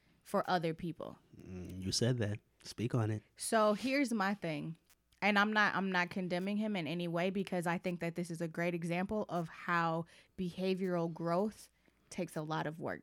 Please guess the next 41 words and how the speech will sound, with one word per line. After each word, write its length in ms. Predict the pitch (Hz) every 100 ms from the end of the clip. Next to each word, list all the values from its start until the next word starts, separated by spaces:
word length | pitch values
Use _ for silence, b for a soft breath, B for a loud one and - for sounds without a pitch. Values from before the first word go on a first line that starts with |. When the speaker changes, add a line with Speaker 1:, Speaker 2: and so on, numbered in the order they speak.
| -
Speaker 1:
'cause 220 | 185 160
we 140 | 160
talked 280 | 165 185 185
about 300 | 175 143 101
this 220 | 113 147
in 100 | 135
the 80 | 147
last 380 | 143 120 113 -
episode, 520 | 175 - 160 101 101 -
that 220 | 135 -
the 100 | 143
hardest 480 | 160 185 190 196 -
growth 240 | 185 185
to 140 | - 170
make 240 | 180 185
is 100 | 170
behavioral 540 | 165 165 160 156 156
growth. 300 | - 78 - - B B B B B
So 360 | - 208 190
he 380 | 196 - 247 269
has 220 | 220 196
said, 520 | - 233 240 185 170 170 B B B _
"I 200 | - 208
am 240 | 233 214 196
willing 400 | 220 233 208 190
to 160 | -
sell 440 | 180 - 214 214 208
my 260 | 196 180
cars 540 | 175 - 196 180 170 165
and 340 | 170 175 175
live 280 | 190 208 180
with 200 | 185 170
this 200 | 160 165
Hyundai 460 | 208 202 202 175 170
because 300 | 165 180 -
I 160 | 185 190
am 120 | 180
trying 220 | 185 175
to 60 | 165
do 160 | 165
better." 480 | 165 190 185 - 170